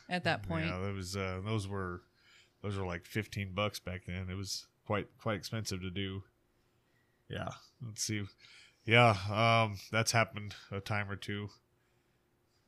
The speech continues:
Speaker 2: Running
Speaker 1: Okay.
Speaker 2: out of batteries.
Speaker 1: Yeah, running out of batteries
Speaker 2: <laughs>
Speaker 1: or eating your tape or breaking the tape. That was, that was, like, the three main things.
Speaker 2: Yeah, 'cause, you know, today you just, oh, like, "Oh, my battery's dead, I'll just go charge it." No, you didn't have that back then.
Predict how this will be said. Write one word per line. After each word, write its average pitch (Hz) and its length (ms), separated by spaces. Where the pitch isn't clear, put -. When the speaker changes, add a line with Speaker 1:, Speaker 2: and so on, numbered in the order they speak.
Speaker 2:
Running 117 180
Speaker 1:
Okay. 113 100
Speaker 2:
out 107 100
of 92 100
batteries. 104 600
Speaker 1:
Yeah, 180 320
running 196 320
out 226 140
of 240 80
batteries 214 500
Speaker 2:
<laughs> - 40
Speaker 1:
or 196 200
eating 202 280
your 233 100
tape 190 420
or 185 200
breaking 185 480
the 156 100
tape. 151 360
That 185 180
was, 190 260
that 180 120
was, 185 160
like, 175 160
the 175 100
three 175 280
main 156 240
things. 143 160
Speaker 2:
Yeah, 147 160
'cause, 139 260
you 170 160
know, 175 140
today 170 320
you 135 200
just, 135 300
oh, 147 240
like, 127 180
"Oh, 165 200
my 127 100
battery's 127 400
dead, 117 140
I'll 117 80
just 107 140
go 107 120
charge 151 340
it." 104 100
No, 107 180
you 107 160
didn't 131 160
have 113 220
that 82 140
back 82 220
then. 71 280